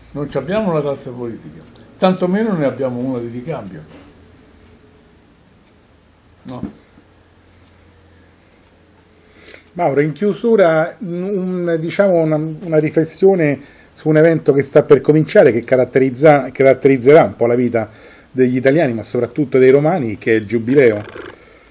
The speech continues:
Speaker 2: che è deciso te-, qualche tempo fa e con, eh, si consumerà
Speaker 1: Basta.
Speaker 2: con i vari pericoli che
Speaker 1: Basta non essere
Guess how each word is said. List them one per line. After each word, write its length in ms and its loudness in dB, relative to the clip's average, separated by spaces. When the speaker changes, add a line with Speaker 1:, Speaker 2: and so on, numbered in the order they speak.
Speaker 2:
che 560 -4
è 40 -10
deciso 540 -4
te-, 160 -2
qualche 360 -2
tempo 300 0
fa 380 2
e 400 -4
con, 340 -4
eh, 400 -6
si 160 -12
consumerà 520 4
Speaker 1:
Basta. 120 2
Speaker 2:
con 160 0
i 60 2
vari 200 4
pericoli 500 0
che 120 -2
Speaker 1:
Basta 460 -6
non 240 -10
essere 480 -12